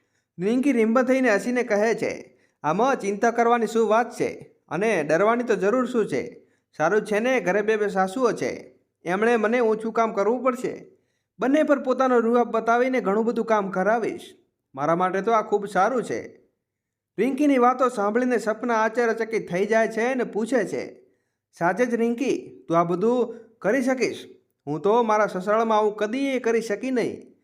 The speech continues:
રિંકી આત્મવિશ્વાસ સાથે જવાબ આપે છે, "જોઈ લેજે, આવતા અઠવાડિયે મારા લગ્ન છે, જરૂરથી આવજે ને ત્યારે જોજે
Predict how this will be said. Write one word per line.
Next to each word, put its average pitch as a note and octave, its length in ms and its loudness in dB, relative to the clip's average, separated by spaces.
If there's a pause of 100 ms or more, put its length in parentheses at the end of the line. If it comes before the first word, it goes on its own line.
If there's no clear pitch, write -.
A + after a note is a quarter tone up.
(340)
રિંકી E3+ 420 -6
આત્મવિશ્વાસ A#3+ 600 0
સાથે A#3 300 -2
જવાબ F#3+ 280 0
આપે A#3 260 0
છે, - 400 -10 (800)
"જોઈ G3+ 160 0
લેજે, B3+ 640 0 (160)
આવતા F#3 280 2
અઠવાડિયે G#3 400 2
મારા A3 240 2
લગ્ન F#3+ 360 0
છે, F#3+ 380 -4
જરૂરથી F3 640 -2
આવજે F#3+ 420 2
ને A#3 120 -2
ત્યારે F#3+ 260 2
જોજે F#3+ 560 -2